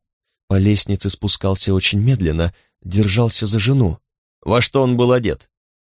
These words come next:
спросил Бромвич голосом человека, которому невыносимо скучно. Тёмно-коричневая шляпа с широкими полями,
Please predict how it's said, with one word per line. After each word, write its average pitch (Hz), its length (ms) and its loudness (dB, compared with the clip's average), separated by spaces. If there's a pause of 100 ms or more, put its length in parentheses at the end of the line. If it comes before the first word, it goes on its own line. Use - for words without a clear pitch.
спросил - 440 0
Бромвич 101 560 0
голосом 104 440 0
человека, 107 600 -4 (280)
которому 117 520 0
невыносимо 117 840 0
скучно. - 600 -6 (880)
Тёмно-коричневая 104 1040 0
шляпа 123 460 -2
с - 20 -2
широкими 120 580 -2
полями, 95 520 -4